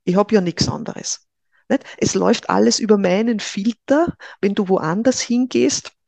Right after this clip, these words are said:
ja, wirst du einen anderen Filter mitgeliefert bekommen. Wir können uns ja nicht wegdividieren. Aber da, wo wir, und ich habe das auch in meiner Ausbildung gehört, das ist auch, wenn man so eine fundierte Ausbildung macht, dann kommen diese Punkte vor,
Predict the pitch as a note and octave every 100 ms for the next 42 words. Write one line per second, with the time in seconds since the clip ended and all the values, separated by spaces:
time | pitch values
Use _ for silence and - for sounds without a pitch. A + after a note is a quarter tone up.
0 | - _ G3 B3+ - D4+ - A3 - A#3+
1 | G#3+ - G3+ G3+ D#3 F#3 A#3 A#3+ A3+ -
2 | B3 - B3+ G3 - - E3+ E3+ F#3+ -
3 | _ G3 - G3 G3+ G3 F#3 A3 G#3 G3+
4 | G3+ G3 - - _ - _ E3+ F3 -
5 | F3 E3 - - - _ _ - - -
6 | - _ _ _ - G3 A3 - F#3+ C4+
7 | B3 A3+ G#3 A#3+ - A3 - _ _ _
8 | _ G#3+ A3+ G#3 G3+ - F#3 G#3 F#3 F3+
9 | E3 E3 - F3+ E3+ E3 E3 D#3+ - -
10 | - F#3 D#3+ - - A#3+ G3 F3+ F3+ E3+
11 | - F3+ - G3 - - - - F3+ F3
12 | E3 D#3+ - F#3+ F3 - F3+ G3 G3 F#3
13 | F#3 F3+ F3+ - D#3 - D#3+ E3